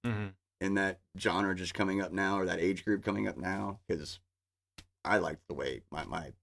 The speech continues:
Speaker 2: past way more than
Speaker 1: Yeah.
Speaker 2: trying to figure it out now. Like
Speaker 1: Well, that ties into the saying, man. The last question I was gonna ask you is, what advice would you give for bands now?
Speaker 2: If you want it, you have to work for it. Like,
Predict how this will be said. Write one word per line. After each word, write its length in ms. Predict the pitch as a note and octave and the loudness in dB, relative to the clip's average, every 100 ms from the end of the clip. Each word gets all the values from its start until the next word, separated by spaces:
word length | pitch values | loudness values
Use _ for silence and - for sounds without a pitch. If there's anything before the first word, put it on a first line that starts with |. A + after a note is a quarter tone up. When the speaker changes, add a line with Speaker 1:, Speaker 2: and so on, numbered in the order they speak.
| _ | _
Speaker 2:
past 340 | - C#2+ - - | -10 -8 -8 -2
way 160 | C#2+ | -2
more 220 | - C#2+ C2 | -2 -6 -8
than 140 | A#1+ | -6
Speaker 1:
Yeah. 280 | A#2 G#2+ F2+ F2+ _ _ _ _ - | -2 0 -2 -8 _ _ _ _ -4
Speaker 2:
trying 140 | - | -4
to 60 | D#2 | 0
figure 280 | D#2+ D2 D2 | 0 0 -2
it 60 | |
out 180 | - - | -2 -6
now. 340 | C#2 D2 - - _ - | -8 -8 -10 -18 _ -16
Like 100 | - _ _ | -16 _ _
Speaker 1:
Well, 240 | A2+ A2+ A2+ - | -6 -6 -8 0
that 220 | B2 - | 0 4
ties 280 | C#3+ B2 A2+ | 2 4 2
into 200 | A2+ A2 | -2 -2
the 240 | G#2 G2+ _ _ _ - | -4 -8 _ _ _ -2
saying, 360 | - A2+ A#2+ | 2 4 2
man. 260 | G#2 A2 A2+ - _ _ - | 0 -4 -6 -10 _ _ -2
The 360 | A2 G2+ G#2 - - | 0 0 -4 -10 0
last 240 | G#2+ B2 | 2 2
question 360 | - A#2+ A#2 A2 | 4 2 2 -2
I 80 | G#2+ | -4
was 120 | G#2 | -4
gonna 140 | A2 | -4
ask 340 | G#2 G#2 A2 A2+ | -4 -4 -6 -10
you 80 | |
is, 60 | G#2+ | -10
what 140 | - A2 | -6 -4
advice 460 | G2 F2 C3 C3 | -4 0 0 0
would 100 | G#2 | -4
you 240 | - _ G2 | -16 _ -6
give 80 | G2 | -6
for 100 | _ | _
bands 360 | G2 F#2+ F#2 - | -12 -12 _ -10
now? 60 | F2+ F#2 _ _ _ _ _ _ _ _ _ _ _ _ _ _ _ _ _ _ _ _ - - - - | -10 _ _ _ _ _ _ _ _ _ _ _ _ _ _ _ _ _ _ _ _ _ -8 -8 -6 2
Speaker 2:
If 200 | - A2 | 4 10
you 120 | A2+ | 10
want 240 | G2+ C3+ | 10 10
it, 180 | A2+ G#2 _ | 8 6 _
you 140 | G2+ | 0
have 180 | F2+ G#2 | 2 2
to 80 | F#2+ | 4
work 240 | F2+ G#2 | 8 8
for 240 | - F#2 E2 | 8 6 6
it. 100 | - _ _ _ _ | 2 _ _ _ _
Like, 180 | - F2 | -6 -6